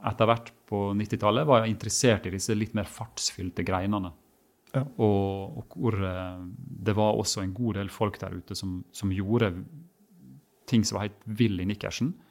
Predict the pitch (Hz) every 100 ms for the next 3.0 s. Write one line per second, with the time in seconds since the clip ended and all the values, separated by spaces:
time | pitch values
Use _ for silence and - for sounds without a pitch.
0 | _ - 120 117 113 - 120 117 104 87
1 | - 101 101 95 110 104 - _ _ _
2 | - 113 110 107 131 107 98 92 90